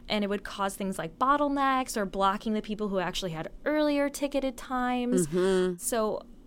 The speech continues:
Speaker 1: it can be a salient issue for some businesses. And I think one of the reasons for that is, even though you have this unit of time, you feel like, "Eh, well, it's not really much time. I can't really do anything during it, so I'll just get in line and wait."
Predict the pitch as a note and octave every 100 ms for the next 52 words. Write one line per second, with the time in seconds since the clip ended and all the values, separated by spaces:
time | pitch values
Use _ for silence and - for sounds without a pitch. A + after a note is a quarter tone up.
0 | - B3+ - F4+ G#4 E4+ A3 - B3+ B3+
1 | G#3+ - B3 C4+ - F3 - - - -
2 | F3+ F3+ E3+ - - B3 B3+ A3 D3+ -
3 | - - - - - - - - - -
4 | B3 C4 E4+ D#4+ F4 F#4+ B3+ A3 D#4+ B4
5 | F4+ C#4+ G#3+ F#3 E3 E3+ C#3+ D#3 - -
6 | - - - D4 D#4 C4+ A3+ A#3 D4 B3
7 | B3 A#3+ A3 G3+ A3 - C#5 G#4+ D4 C#4+
8 | C#4+ C#4 C4+ C4 C4+ - C5 A#4 E4+ B3
9 | B3+ A3+ A3 G#3+ G3+ F#3+ - C4 A#3+ A#3
10 | A#3 A#3 - - - - - C4 C4 D4
11 | G#3+ F#3 G3 C4+ C#4 B3+ A#3+ A3+ A3 G#3+
12 | G#3 G#3 G3+ G3 F#3+ - - - - -
13 | - A3 G#3+ G#3 - E3 D#3 D#3+ - F#3+
14 | - - - -